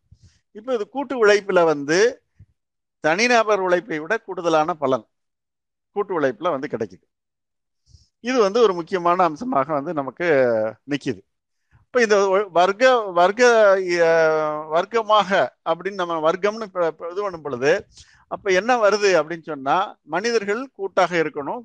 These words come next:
கூட்டு உழைப்பில் ஈடுபடுபவரை தான் நம்ம வர்க்கமாக நம்ம வந்து பார்க்கிறோம். இப்ப தனிநபருக்கும் ஒரு தொழிலாளி என்றாருக்கும் தொழிலாளி வர்க்கத்துக்கும்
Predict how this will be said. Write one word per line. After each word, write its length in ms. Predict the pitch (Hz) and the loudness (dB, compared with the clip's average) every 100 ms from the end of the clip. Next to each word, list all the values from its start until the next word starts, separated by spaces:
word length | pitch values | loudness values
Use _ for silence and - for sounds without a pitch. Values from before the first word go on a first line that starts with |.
| 208 | -16
கூட்டு 260 | 208 208 190 | -14 -8 -4
உழைப்பில் 420 | 175 190 190 180 | 0 0 -2 -4
ஈடுபடுபவரை 680 | 156 147 139 135 135 123 120 | -2 -2 -6 -4 -4 -2 -2
தான் 160 | 120 214 | -2 -4
நம்ம 200 | 165 127 | -4 -4
வர்க்கமாக 520 | 127 120 123 113 - | -4 -4 -6 -6 -8
நம்ம 160 | 123 107 | -16 -18
வந்து 200 | 110 - | -20 -16
பார்க்கிறோம். 360 | 104 - _ _ | -16 -16 _ _
இப்ப 160 | - - | -8 -2
தனிநபருக்கும் 800 | 160 196 185 170 151 202 294 - - - - _ | -2 0 -2 -2 -6 -6 -12 -12 -20 -20 -20 _
ஒரு 240 | 208 185 175 | -4 -2 -2
தொழிலாளி 500 | 180 185 196 185 196 170 | 0 4 6 6 6 4
என்றாருக்கும் 600 | 156 165 156 139 208 262 | 2 2 0 -2 -10 -12
தொழிலாளி 420 | 180 175 175 170 147 | -6 0 2 2 2
வர்க்கத்துக்கும் 640 | 165 190 202 165 247 | 0 2 -2 -4 -16